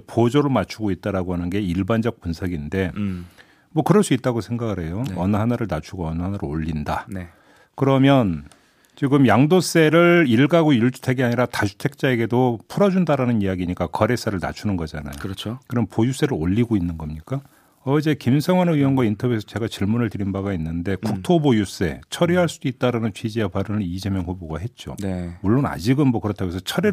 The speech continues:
Speaker 2: 그렇죠.
Speaker 1: 선언한 건 아니기 때문에
Speaker 2: 음.
Speaker 1: 그거가 근거가 되긴 힘듭니다만, 만에 하나라도 그런 움직임이 된다면
Speaker 2: 음.
Speaker 1: 거래세를 낮추고
Speaker 2: 음.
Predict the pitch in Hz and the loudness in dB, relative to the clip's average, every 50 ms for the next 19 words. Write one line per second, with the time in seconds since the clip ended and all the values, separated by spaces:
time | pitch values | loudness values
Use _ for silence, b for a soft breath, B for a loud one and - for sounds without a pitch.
0 | 185 170 - - - - 208 214 220 208 196 190 139 92 82 80 78 78 - - | 0 0 -2 0 2 4 4 4 4 2 2 -2 -2 -2 -2 -4 -6 -8 -8 -8
1 | 78 69 80 82 120 143 135 98 92 90 90 92 90 90 B B B B B B | -8 -6 -2 0 2 2 2 0 -2 -8 -10 -12 -14 -18 B B B B B B
2 | B B - 120 110 135 139 123 127 - - - 120 120 135 131 160 156 156 139 | B B 0 0 2 2 0 0 -2 -4 0 2 4 4 6 6 4 4 4 2
3 | 131 123 120 120 101 107 160 180 165 185 175 139 110 - 95 95 98 101 90 - | 2 0 -2 0 0 2 2 2 2 2 0 0 0 -2 -2 -2 -2 -2 0 0
4 | - 98 123 170 202 202 160 196 196 190 180 170 139 135 - - 123 147 160 160 | 2 4 4 4 4 4 4 4 4 4 4 2 2 0 -2 0 0 2 2 2
5 | 131 123 120 - 120 120 120 113 - - 92 85 78 85 80 85 90 85 80 - | 2 0 0 -2 -2 0 0 0 -2 -2 -6 -6 -4 -4 -2 -2 -2 -2 -2 -4
6 | 107 101 98 92 90 87 87 _ _ _ _ - - 113 113 123 135 123 - - | -6 -6 -6 -6 -8 -12 -16 _ _ _ _ -4 0 2 2 4 2 2 2 0
7 | 143 127 131 143 113 80 - - - - - - 71 - - - 101 95 90 | 0 2 2 2 0 0 -2 -6 -10 -12 -10 -10 -10 -12 -10 -12 -10 -10 -10